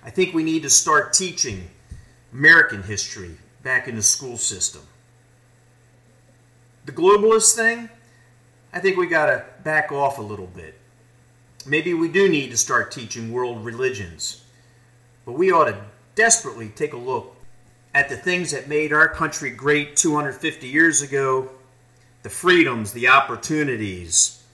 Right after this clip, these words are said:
the ability to get ahead based on ambition.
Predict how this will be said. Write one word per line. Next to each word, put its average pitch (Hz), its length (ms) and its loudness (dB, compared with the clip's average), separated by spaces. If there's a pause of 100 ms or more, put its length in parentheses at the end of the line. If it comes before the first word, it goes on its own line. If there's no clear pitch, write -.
(840)
the 120 120 -10
ability 165 420 4
to 151 80 -4
get 156 180 -2
ahead 135 600 4
based 120 240 -4
on 123 120 -2
ambition. 117 720 -2